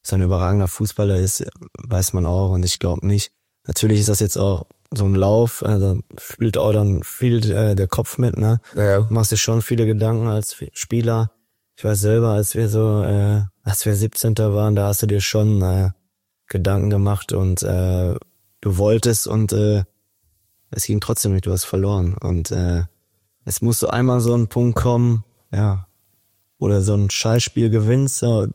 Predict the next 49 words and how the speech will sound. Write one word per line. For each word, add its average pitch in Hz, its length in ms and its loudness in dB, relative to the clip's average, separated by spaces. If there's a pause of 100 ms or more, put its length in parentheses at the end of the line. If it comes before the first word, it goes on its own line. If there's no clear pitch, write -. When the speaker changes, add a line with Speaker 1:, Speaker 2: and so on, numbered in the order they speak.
Speaker 1:
irgendwie 113 300 2
drehst 120 420 2
oder 127 140 4
so, 123 180 4
zwei 113 240 2
null 117 120 4
zurückliegst 117 420 0
und 107 100 2
gewinnst 117 320 0
drei 110 200 2
zwei. 110 380 0 (920)
Und 104 160 -2
das 104 120 0
ist 107 180 -4
dann 107 120 2
so 104 100 0
ein, 101 400 2 (120)
so, - 260 -4
ja, 107 260 0
Speaker 2:
Ein - 320 -6
Startschuss. 117 520 2 (100)
Speaker 1:
Ja, 120 240 2
so 113 60 2
ein 107 60 2
Startschuss 120 500 -2
und 113 60 2
dass 110 120 2
es 107 160 -4
in 113 140 0
so 110 80 0
einem 107 100 2
Lauf 107 280 0
kommt. 92 320 -2
Und, 92 280 -2
äh, 92 300 0 (420)
so 107 200 0
geht 104 220 2
das 101 160 0
nur 98 120 2
noch. 95 240 2
Wenn, 92 260 2
äh, 90 220 2
das 95 200 -2
nicht 101 140 -2
passiert, 113 640 -2
dann 98 260 2
werden 101 200 2
wir 104 180 0
da 107 340 0